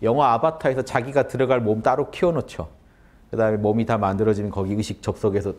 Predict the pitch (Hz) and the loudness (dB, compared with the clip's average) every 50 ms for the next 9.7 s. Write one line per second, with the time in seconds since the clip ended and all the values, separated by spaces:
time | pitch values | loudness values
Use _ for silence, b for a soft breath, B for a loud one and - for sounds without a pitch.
0 | - - - - 104 101 95 92 90 87 82 76 78 76 - - B B B B | -12 -12 -8 -4 -2 -2 -2 -2 -4 -6 -8 -8 -10 -12 -14 -18 B B B B
1 | B B B B B B - - - - _ _ _ - - - - _ _ - | B B B B B B -20 -20 -20 -20 _ _ _ -20 -20 -20 -20 _ _ -6
2 | - 151 160 147 - - 120 107 98 90 92 95 90 82 80 82 - - - - | -4 -4 -4 -4 -4 -6 -4 -4 -4 -4 -6 -8 -10 -12 -14 -16 -20 -20 -20 -20
3 | - - b b b b b b b b _ _ - 113 117 135 139 131 135 127 | -20 -20 b b b b b b b b _ _ -6 -4 0 0 0 2 0 0
4 | 113 - 139 123 127 120 - 120 107 - - 120 127 120 - - - - - - | 2 0 2 2 2 2 0 -2 -4 -2 -2 -2 -2 -2 -4 -10 -18 -16 -8 -6
5 | 110 87 107 117 110 107 110 113 110 - 101 95 107 107 104 - 107 101 98 92 | -2 0 0 2 4 4 2 2 0 -2 -2 -2 -2 -2 -2 0 0 0 0 -2
6 | - - - - 110 95 110 117 120 120 113 110 113 107 - - 104 101 104 95 | -4 -8 -6 -4 -2 0 2 2 4 2 2 2 0 -2 -4 -6 -6 -4 -4 -6
7 | 95 - - - - 95 101 101 95 98 101 107 104 110 104 98 110 98 85 - | -6 -10 -12 -10 -10 -8 -4 -2 -2 0 0 0 2 2 2 2 0 -4 -4 -6
8 | - - - - 95 95 110 107 - - 110 117 110 113 120 117 113 92 95 92 | -10 -12 -6 -4 -4 -4 -4 -6 -6 -2 -2 0 0 0 0 0 -2 -2 -4 -6
9 | - 101 - - - 107 110 113 117 110 101 98 - - | -8 -10 -12 -6 -2 0 0 2 2 0 0 -2 -2 -6